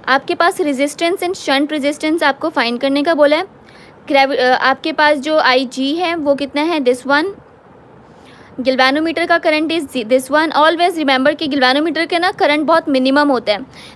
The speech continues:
तो यहाँ पर भी ना galvanometer का current बहुत छोटा सा लिखा है, like ज़ीरो पॉइंट ज़ीरो ज़ीरो करके, बहुत छोटा छोटा। फिर आपके पास resistance of galvanometer fifty है, आई हमारे पास टेन है, आईजी इतना है। तो अब आपने देखें, आपके पास ये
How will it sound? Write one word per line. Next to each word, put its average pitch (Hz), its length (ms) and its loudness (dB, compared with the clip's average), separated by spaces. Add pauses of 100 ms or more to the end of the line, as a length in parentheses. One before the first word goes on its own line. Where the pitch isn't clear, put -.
तो 302 60 -2
यहाँ 277 240 4
पर 311 160 -2
भी 320 100 -2
ना 349 120 0
galvanometer 285 680 0
का 339 80 2
current 330 240 2
बहुत 294 380 0
छोटा 262 360 4
सा 269 140 0
लिखा 254 220 0
है, 233 60 -2
like 240 140 2
ज़ीरो 277 160 -2
पॉइंट 277 300 0
ज़ीरो 269 180 2
ज़ीरो 262 220 0
करके, 254 560 -2 (120)
बहुत 302 240 2
छोटा 285 200 0
छोटा। 277 280 -2 (840)
फिर 330 120 0
आपके 320 300 0
पास 330 260 0
resistance 277 580 -2
of 311 160 0 (240)
galvanometer 277 680 2
fifty 277 440 -2
है, 269 140 4
आई 262 380 0
हमारे 294 280 0
पास 269 240 -2
टेन 254 240 0
है, 269 200 0
आईजी 247 380 0
इतना 254 240 -4
है। 262 240 0 (800)
तो 339 60 2
अब 294 120 2
आपने 302 320 0
देखें, 277 260 -4
आपके 247 260 -6
पास 320 240 -6
ये 320 240 -4